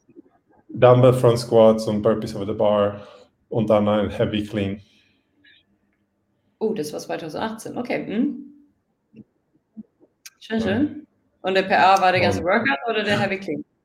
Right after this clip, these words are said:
Speaker 1: Ja, nee, der, der ganze, das ganze Workout. Ich gla-, ma-, ich glaube, vielleicht die Zeit war schlechter heute, aber
Speaker 2: Ja.
Speaker 1: mi-, äh, aber insgesamt, glaube ich, besser, weil ich hab heute einhundertdreißig Clean gemacht.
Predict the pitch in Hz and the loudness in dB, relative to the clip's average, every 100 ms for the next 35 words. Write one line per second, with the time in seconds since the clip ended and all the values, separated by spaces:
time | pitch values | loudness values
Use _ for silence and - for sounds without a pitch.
0 | _ _ _ _ _ _ _ - _ _ | _ _ _ _ _ _ _ -20 _ _
1 | _ 120 117 110 113 - - 123 120 120 | _ 6 8 6 2 -6 -8 0 4 6
2 | 113 110 110 107 110 104 101 107 101 98 | 6 2 0 -2 0 0 -2 0 0 0
3 | 98 - 101 104 98 - 98 95 - 107 | -4 -6 -6 -2 -2 0 0 0 -4 -2
4 | 127 120 - - - - - 113 110 131 | 2 2 0 -14 -20 -20 -4 -4 -2 -2
5 | 131 131 131 127 131 127 127 - 123 131 | 6 6 8 6 6 6 0 4 6 6
6 | 131 135 117 - 123 120 - 143 131 131 | 4 2 2 0 -2 -2 -4 0 2 2
7 | 135 139 151 151 - _ _ 117 110 107 | -2 -2 -4 -4 -16 _ _ 0 2 4
8 | 107 104 104 - _ _ _ _ _ _ | 4 2 0 -8 _ _ _ _ _ _
9 | _ - - 107 104 107 - 107 104 104 | _ -20 -8 -4 -2 -2 0 2 4 4
10 | 117 120 120 110 113 107 110 104 - 101 | 4 2 0 -4 -2 2 2 2 0 0
11 | 98 - 101 - 104 98 98 95 - 101 | 0 -2 -4 0 0 2 0 -4 -8 -8
12 | - _ _ 107 107 113 104 101 101 - | -10 _ _ -2 0 0 2 2 0 -4
13 | _ _ _ _ 110 104 110 107 107 104 | _ _ _ _ -4 -4 -2 -4 -2 0
14 | 113 - - - 120 120 113 113 - _ | 0 -2 -10 -2 0 0 0 -2 -4 _